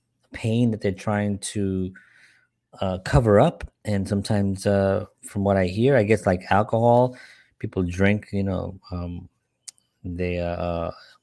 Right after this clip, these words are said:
they drink their sorrows away, sort of, or they think they do.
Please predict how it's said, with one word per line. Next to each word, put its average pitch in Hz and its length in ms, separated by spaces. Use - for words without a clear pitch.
they 95 100
drink 98 340
their 95 180
sorrows 101 760
away, 98 360
sort 101 320
of, 101 100
or 95 140
they 92 140
think 117 340
they 101 160
do. 113 280